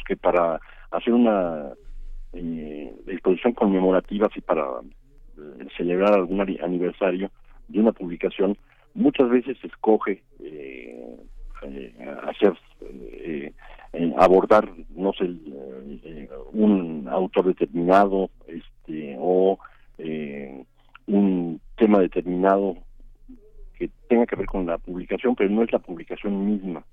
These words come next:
la que es el, eh, objeto de la exposición. En este caso, a mí, a mí me pareció importante que la propia revista fuera el centro de esa exposición. Entonces,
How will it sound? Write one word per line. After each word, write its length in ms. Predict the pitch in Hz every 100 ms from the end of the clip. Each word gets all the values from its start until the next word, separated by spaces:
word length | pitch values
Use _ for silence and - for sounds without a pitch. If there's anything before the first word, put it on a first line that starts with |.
| - 62
la 120 | 80
que 200 | 78 92
es 60 | 87 - - -
el, 360 | - 73 65 62 - - - - - -
eh, 160 | 82 85 71
objeto 540 | 90 - 104 98 90
de 100 | 78
la 60 | 76
exposición. 420 | - 82 - 101
En 100 | 110
este 200 | 123 113
caso, 300 | 117 104 117 _ _ - -
a 80 | 85
mí, 160 | 98 95
a 60 | 90
mí 120 | 104
me 100 | 110
pareció 280 | 98 90 101
importante 960 | 101 95 - 98 95 98 98 78 71 80 - -
que 340 | - 82 80 78
la 420 | 78 82 78 71 - -
propia 300 | 113 117 113
revista 400 | 95 87 95 90
fuera 300 | - 90 90
el 120 | 85 -
centro 400 | 95 95 - - - _ _ _ _ _ _
de 100 | 87
esa 140 | - -
exposición. 600 | - - 147 - 76 71 _ _ _ _ -
Entonces, 460 | 95 120 123 127